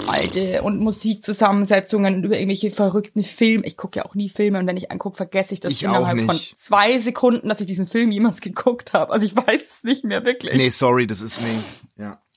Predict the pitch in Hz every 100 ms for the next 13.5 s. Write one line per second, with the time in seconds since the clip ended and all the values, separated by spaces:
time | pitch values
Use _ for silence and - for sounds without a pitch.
0 | - - - - - 254 233 - 240 233
1 | 214 - 214 190 202 220 220 208 - 240
2 | 233 202 214 196 220 214 196 196 - 180
3 | 170 214 208 202 202 - - - 214 233
4 | 254 240 - 254 262 262 - 254 247 226
5 | 240 240 226 214 220 220 196 196 - 214
6 | 226 196 233 254 240 233 233 214 226 202
7 | 190 226 220 208 208 - - _ _ _
8 | _ _ _ _ _ _ 214 196 - 214
9 | - 220 202 - 202 240 233 - 214 208
10 | 175 285 302 113 - _ 202 185 233 -
11 | 202 - 226 - 208 220 - - - -
12 | - 240 247 233 220 226 220 226 226 226
13 | 226 220 226 220